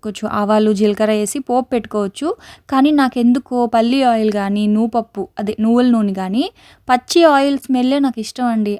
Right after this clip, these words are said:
అందుకని చెప్పి ఇంకా డైరెక్ట్గా పచ్చి ఆయిల్ అయితే కలిపేసుకున్నాను. ఉప్పు అయితే ఉంది already, ఉప్పు, నిమ్మరసం already అందులో వేసే ఉన్నాయి కాబట్టి ఇంకా నేను సపరేట్గా అయితే ఏమీ కలపలేదు. కారము,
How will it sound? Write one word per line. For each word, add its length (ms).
అందుకని 360
చెప్పి 200
ఇంకా 160
డైరెక్ట్గా 420
పచ్చి 320
ఆయిల్ 140
అయితే 180
కలిపేసుకున్నాను. 800
ఉప్పు 220
అయితే 240
ఉంది 300
already, 460
ఉప్పు, 380
నిమ్మరసం 560
already 260
అందులో 240
వేసే 420
ఉన్నాయి 280
కాబట్టి 560
ఇంకా 200
నేను 180
సపరేట్గా 600
అయితే 300
ఏమీ 260
కలపలేదు. 500
కారము, 440